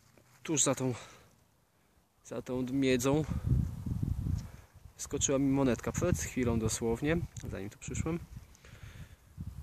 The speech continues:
Bardzo ładna. Szeląg miejski, toruński.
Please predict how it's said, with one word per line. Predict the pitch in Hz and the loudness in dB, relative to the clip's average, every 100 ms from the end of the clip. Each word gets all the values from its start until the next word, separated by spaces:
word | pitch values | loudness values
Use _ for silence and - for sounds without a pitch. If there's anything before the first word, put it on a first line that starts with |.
| - | -10
Bardzo | 107 95 101 | -8 -6 -4
ładna. | 101 104 131 165 165 - - - - - - | -2 -2 0 0 -2 -8 -16 -20 -20 -20 -10
Szeląg | - 160 127 107 - - _ _ - - - _ _ _ _ - | -4 0 0 0 -4 -12 _ _ -20 -20 -20 _ _ _ _ -10
miejski, | 110 113 - - 147 - - - - - _ _ _ - _ - _ _ _ _ - - - | -6 -2 -2 0 -2 -2 -16 -20 -20 -20 _ _ _ -20 _ -20 _ _ _ _ -20 -20 -12
toruński. | - 131 120 104 - - 117 | -4 0 2 0 -2 -6 -12